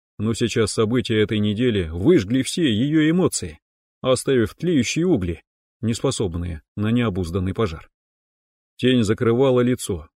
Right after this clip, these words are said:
потому Нора не могла понять, кто лежит на пороге.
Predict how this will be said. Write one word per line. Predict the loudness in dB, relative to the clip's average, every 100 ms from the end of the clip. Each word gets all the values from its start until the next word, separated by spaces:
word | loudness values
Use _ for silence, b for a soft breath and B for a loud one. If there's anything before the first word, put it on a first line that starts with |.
| _
потому | -6 -4 -2 0
Нора | 0 0 0
не | -2 0
могла | 0 0 -2
понять, | -2 -6 -8 -14
кто | -8 -2 0
лежит | 0 -2 -4
на | -4
пороге. | -2 -2 -4 -10